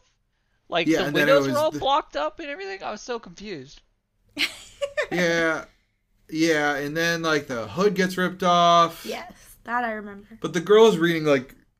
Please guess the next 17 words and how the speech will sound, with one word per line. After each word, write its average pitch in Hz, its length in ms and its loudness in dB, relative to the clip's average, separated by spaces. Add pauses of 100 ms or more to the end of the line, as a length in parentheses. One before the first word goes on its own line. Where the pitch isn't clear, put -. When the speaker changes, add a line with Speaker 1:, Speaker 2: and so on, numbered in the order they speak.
(280)
Speaker 2:
just 147 220 -12
funny 160 340 -2
comic 151 460 -6
pages. 107 300 -8
She's 165 180 -8
not 247 180 0
reading 185 220 0
a 117 80 -6
whole 123 180 -10
comic 127 460 -10
book. 76 340 -16 (300)
She's 165 260 -12
reading 160 220 -4
Speaker 3:
<laughs> - 0 -
Speaker 2:
funny 147 400 -6
pages. - 580 -18 (720)
Speaker 1:
Yeah. 127 300 -12